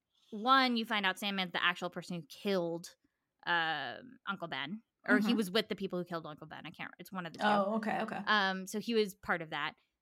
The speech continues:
Speaker 1: Two, he, at the end, sort of, like, is like, "I never wanted to be this person."
Speaker 2: Mm-hmm.
Speaker 1: And he apologizes to Peter, and they,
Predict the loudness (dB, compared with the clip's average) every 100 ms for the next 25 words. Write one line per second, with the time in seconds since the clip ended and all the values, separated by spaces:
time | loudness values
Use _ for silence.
0 | _ -8 0 2 2 0 -2 0 2 4
1 | 4 2 0 -6 _ _ _ 2 2 -2
2 | 0 2 2 0 -4 -4 -4 -2 -4 -4
3 | -6 _ _ _ -6 -4 -2 0 6 6
4 | 6 2 2 2 0 -2 -4 -4 -4 -8
5 | -12 -12 -12 -12 -14 -18 _ _ _ _
6 | -2 2 4 6 4 2 2 6 6 6
7 | 2 0 -10 -10 -6 -4 -4 -6